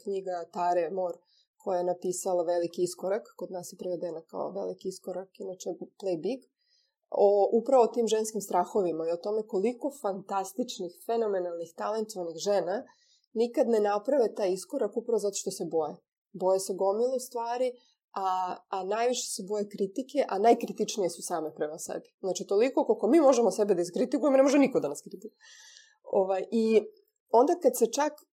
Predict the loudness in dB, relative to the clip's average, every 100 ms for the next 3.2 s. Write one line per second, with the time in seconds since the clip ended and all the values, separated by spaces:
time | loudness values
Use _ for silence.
0 | _ _ -20 -20 _ _ _ _ _ -4
1 | -2 -2 4 4 6 2 0 0 -4 -4
2 | 0 2 2 0 -10 -8 -4 -4 -2 0
3 | 0 0